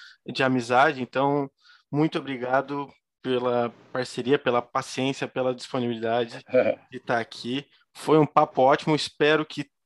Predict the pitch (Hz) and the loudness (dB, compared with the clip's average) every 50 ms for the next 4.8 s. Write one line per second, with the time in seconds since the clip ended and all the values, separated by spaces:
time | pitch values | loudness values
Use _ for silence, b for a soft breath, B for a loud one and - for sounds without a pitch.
0 | - - 160 160 147 151 147 147 147 147 139 - - 139 - - _ - 151 139 | -6 -4 -4 -2 0 0 0 2 0 0 -2 -6 -14 -18 -20 -14 _ -4 -2 -2
1 | 139 131 117 120 131 131 135 123 127 131 131 127 123 123 120 127 120 123 - 127 | -2 -2 -4 -6 -4 -4 -4 -4 -6 -6 -6 -6 -6 -8 -10 -16 -12 -2 2 4
2 | 127 139 175 - - - - - 196 190 - B B B B B B B B B | 6 6 6 4 0 -6 -6 -6 -6 -6 -8 B B B B B B B B B
3 | _ - 127 131 131 131 131 131 127 - - - 135 135 127 - - 135 131 131 | _ -4 0 2 2 2 2 0 -2 -2 -4 -4 -4 -4 -4 -4 -2 0 0 0
4 | 135 - 135 - - - 127 135 143 156 - - 170 165 165 170 | 0 -2 -8 -10 -4 -2 2 2 2 2 0 -2 -4 -4 -4 -4